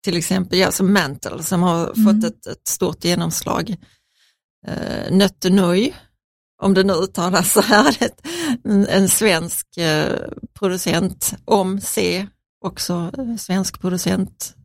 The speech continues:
Speaker 2: Mm.
Speaker 1: Eh, oljor, mycket inriktat på oljor, fina oljor.
Speaker 2: Jag kommer åt att ha nämnt något parfymvaruhus från Norge också någon gång, har jag för mig.
Speaker 1: Ja, det hade jag med,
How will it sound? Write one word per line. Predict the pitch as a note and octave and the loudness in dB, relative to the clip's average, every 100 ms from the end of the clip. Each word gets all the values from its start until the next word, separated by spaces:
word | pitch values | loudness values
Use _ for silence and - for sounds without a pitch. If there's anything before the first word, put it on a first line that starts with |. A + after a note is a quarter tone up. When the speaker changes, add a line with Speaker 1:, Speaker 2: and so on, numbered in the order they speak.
| - | 4
Speaker 2:
Mm. | G#3+ G#3+ | 6 6
Speaker 1:
Eh, | A#3+ | 2
oljor, | G3 F#3 F#3+ E3+ E3 - - - _ _ _ _ _ | -4 -6 -8 -10 -14 -16 -18 -20 _ _ _ _ _
mycket | F#3+ F3+ - F3 | -8 -6 -2 -2
inriktat | - F3 E3 E3 - - | 0 0 -2 -4 -6 -6
på | E3 | -2
oljor, | E3+ F3 D#3+ F3 | 0 2 0 -2
fina | - F3 G3 F#3 | -2 -2 0 0
oljor. | F3 F3 E3+ - _ _ _ _ - | 0 0 -2 -10 _ _ _ _ -4
Speaker 2:
Jag | A#3+ | 0
kommer | D4+ D4+ | 2 2
åt | |
att | - | 4
ha | A#3 | 4
nämnt | A3 F#3+ | 6 4
något | G3 F3 _ _ _ _ _ _ _ - | 2 -2 _ _ _ _ _ _ _ 0
parfymvaruhus | G#3 - A3+ G3+ E3+ E3 F3+ E3+ F3 - | 0 2 4 6 6 2 2 0 0 -4
från | - F#3 F3+ F3+ | -2 2 4 4
Norge | F3 F3+ G3+ | 4 0 -2
också | A#3+ - G3+ | -4 -2 2
någon | F#3 | 2
gång, | F#3 E3+ | 2 -2
har | F3 | -2
jag | F#3+ | -4
för | - - | -4 -4
mig. | G#3 G3+ - _ | -2 -4 -8 _
Speaker 1:
Ja, | G#3 A3 B3 C#4+ _ _ _ _ _ | -6 -4 -4 -8 _ _ _ _ _
det | - | -4
hade | A3 G#3 | -2 0
jag | G#3 A3 G#3+ - _ | 0 0 -2 -6 _
med, | A3+ A#3 G#3 G3 G3+ | -12 -6 -2 -2 -4